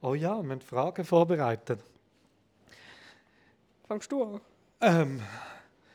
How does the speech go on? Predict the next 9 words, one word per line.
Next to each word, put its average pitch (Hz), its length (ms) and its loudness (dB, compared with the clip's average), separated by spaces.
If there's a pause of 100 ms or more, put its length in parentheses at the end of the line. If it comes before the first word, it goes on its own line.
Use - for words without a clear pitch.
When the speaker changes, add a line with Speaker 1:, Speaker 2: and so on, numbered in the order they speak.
(180)
Speaker 1:
ich 117 140 -16
muss 131 220 -6
schnell 123 160 -2
suchen. 175 560 -4 (840)
Jawohl. 113 460 -6 (1120)
Ja, 254 100 6
das 170 180 -10
geht 147 180 -2
gut. 110 180 0